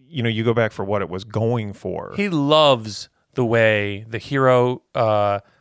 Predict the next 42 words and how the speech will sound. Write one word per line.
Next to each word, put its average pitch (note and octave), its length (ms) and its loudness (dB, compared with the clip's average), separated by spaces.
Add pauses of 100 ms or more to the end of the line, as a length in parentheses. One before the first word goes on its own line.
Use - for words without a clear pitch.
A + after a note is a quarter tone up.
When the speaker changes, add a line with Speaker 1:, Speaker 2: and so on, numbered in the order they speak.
(120)
Speaker 2:
Romulans F#2+ 840 0
Speaker 1:
<laughs> - 320 -20
Yeah, A#2 120 6
the A2+ 340 8
Speaker 2:
um, G#2+ 60 6
Speaker 1:
heroic D3 420 6
Romulans A#2+ 400 0
Speaker 2:
the A#2+ 120 0
heroic D3 400 8
Speaker 1:
and D3 80 -2
the C#3 60 8
hero-, C3 120 6 (180)
Speaker 2:
Romulans A2 140 2
Speaker 1:
yeah, G#2+ 160 0
Speaker 2:
bring A#2+ 160 4
Speaker 1:
totally. B2+ 200 2
Speaker 2:
order B2 300 6
to A#2+ 160 -4
the G#2+ 240 0
universe, G#2+ 640 -4 (320)
and A2 100 -6
those A2 140 2
pesky B2 760 -2 (140)
communist A2+ 760 -2 (120)
Speaker 1:
Yeah. C3+ 160 6
Speaker 2:
Federation A#2 760 2 (120)
Speaker 1:
It, A#2+ 60 -14
Speaker 2:
nonsense. A2+ 340 0
Speaker 1:
it's B2+ 140 -8
so, B2 400 -4
it's, - 300 -14
it's, - 200 -10
it's, - 140 -8 (100)
it's C#3+ 160 0
crazy. A#2+ 540 2
But E3 180 6
it's, E3+ 140 4 (180)
you E3+ 140 4
know, D#3 80 8
it's C#3+ 100 2
so C3+ 160 6
funny C3 480 0